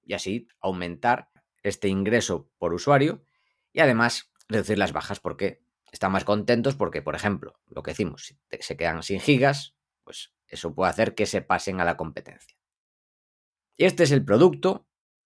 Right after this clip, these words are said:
tenía sentido, era más específico que la competencia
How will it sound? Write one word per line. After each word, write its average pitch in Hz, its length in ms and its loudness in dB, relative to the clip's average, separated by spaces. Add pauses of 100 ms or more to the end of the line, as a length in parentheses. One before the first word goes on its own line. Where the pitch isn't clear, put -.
(180)
tenía 110 280 0
sentido, 165 640 0 (420)
era 110 540 -2
más 131 440 0
específico 107 1040 -2
que 95 180 -4
la 87 200 -2
competencia 143 800 -4